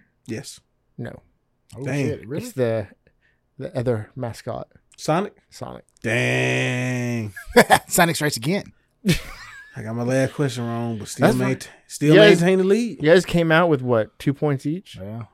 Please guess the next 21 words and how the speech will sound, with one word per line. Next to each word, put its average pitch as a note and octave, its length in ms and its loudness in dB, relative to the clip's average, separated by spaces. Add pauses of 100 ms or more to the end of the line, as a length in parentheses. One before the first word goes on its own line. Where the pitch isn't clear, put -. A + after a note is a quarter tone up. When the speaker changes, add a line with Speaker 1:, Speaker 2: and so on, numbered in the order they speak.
(140)
Speaker 2:
That's G#2+ 120 -8
Speaker 1:
Yep. B2 120 -6
Speaker 2:
pitiful. D3 420 2 (160)
But E3+ 360 8 (760)
we're A#2+ 80 -10
still - 180 -2
neck C#3+ 220 0
and C#3+ 100 -4
neck. D3+ 220 -2 (360)
Darius C3 300 2
with B2+ 100 -8
five C3 220 2
and C3+ 100 -2
a B2+ 40 0
half C3 220 -2
points C#3 480 -4
and G#2+ 140 -10
Speaker 1:
Yep. G#2+ 100 -8
Speaker 2:
Steven C3+ 220 4
with B2+ 120 2
Speaker 3:
Why - 40 -10